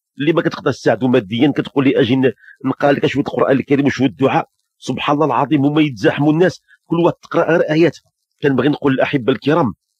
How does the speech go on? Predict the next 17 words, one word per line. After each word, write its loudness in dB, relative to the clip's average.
راه، 2
راه 0
سبحان -4
الله، 0
آه، 0
آه، -2
راه 2
من 0
باب 0
الاستشفاء. -4
دائما 0
كنوصيكم -2
ما 0
تنسوش 0
الاستشفاء -2
بالقرآن -2
الكريم. -2